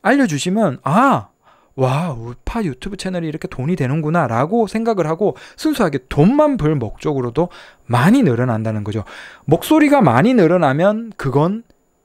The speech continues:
대세가 되는 거예요. 그래서 우파 유튜브 채널들이 가야 될 방향, 그 다음에 우파 유튜브 채널들이,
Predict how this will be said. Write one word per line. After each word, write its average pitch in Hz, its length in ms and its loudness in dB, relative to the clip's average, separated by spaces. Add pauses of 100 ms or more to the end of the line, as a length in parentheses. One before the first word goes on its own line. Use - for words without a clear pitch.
(680)
대세가 214 340 2
되는 127 260 -2
거예요. 107 480 -4
그래서 165 340 0 (240)
우파 160 460 0
유튜브 139 340 -2
채널들이 180 720 0 (180)
가야 135 240 0
될 156 140 0
방향, 156 400 -2
그 131 80 -8
다음에 139 180 0 (280)
우파 170 360 2
유튜브 147 560 2
채널들이, 170 680 2